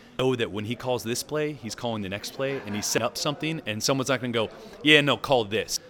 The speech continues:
That changes your flow as an O C, so uncomfortable. I'm gonna wrap this conversation up, but we can talk more about it. I don't care who calls plays,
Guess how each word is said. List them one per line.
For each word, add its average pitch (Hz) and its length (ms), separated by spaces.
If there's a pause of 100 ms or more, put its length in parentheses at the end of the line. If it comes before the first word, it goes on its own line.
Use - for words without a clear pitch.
(100)
That 120 140
changes 156 420
your 117 100
flow 127 260
as 117 120
an 113 60
O 104 100
C, 127 380
so 110 320 (600)
uncomfortable. 131 680
I'm 117 100
gonna 127 140
wrap 110 300
this 107 180
conversation 107 540
up, 101 120
but 92 80
we 107 120
can 95 140
talk 98 200
more 147 140
about 113 160
it. - 80 (680)
I 120 120
don't 131 180
care 113 240
who 135 100
calls 135 280
plays, 156 420